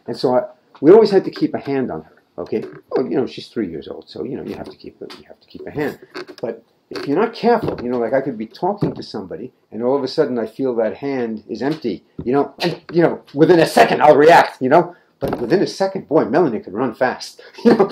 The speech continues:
So I'd have to get her. And one time, we took, uh, my, uh, father and stepmother for dinner, uh, and we were at, on Saint, on Saint Clair near Yonge. And, uh, you know, it's, it's, the sidewalks are pretty wide there.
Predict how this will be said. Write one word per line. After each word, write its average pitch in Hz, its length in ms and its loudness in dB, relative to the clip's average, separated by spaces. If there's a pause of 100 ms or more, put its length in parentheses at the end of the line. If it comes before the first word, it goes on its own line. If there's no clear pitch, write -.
(120)
So 123 160 0
I'd 113 80 2
have 113 140 0
to 123 100 -4
get 120 140 6
her. 107 240 2
And 113 200 -8
one 247 180 2
time, 117 400 -6 (540)
we 113 140 -8
took, - 340 -8
uh, 92 640 -2
my, 87 380 -14
uh, 82 200 -14 (140)
father 101 260 -8
and 85 100 -16
stepmother 87 360 -12
for - 160 -20
dinner, 92 300 -8 (540)
uh, 87 340 -12
and - 120 -16
we 87 100 -14
were 87 120 -12
at, - 140 -12
on 90 120 -14
Saint, - 300 -12 (140)
on 95 200 -16
Saint - 280 -12
Clair 82 360 -6
near 90 180 -14
Yonge. 87 340 -12 (640)
And, 95 220 -12
uh, 95 60 -6
you 120 140 -6
know, 104 140 -6
it's, - 180 -12
it's, - 220 -16
the - 100 -20
sidewalks 113 520 -8
are - 60 -16
pretty 110 220 -12
wide 92 380 -12
there. 73 220 -14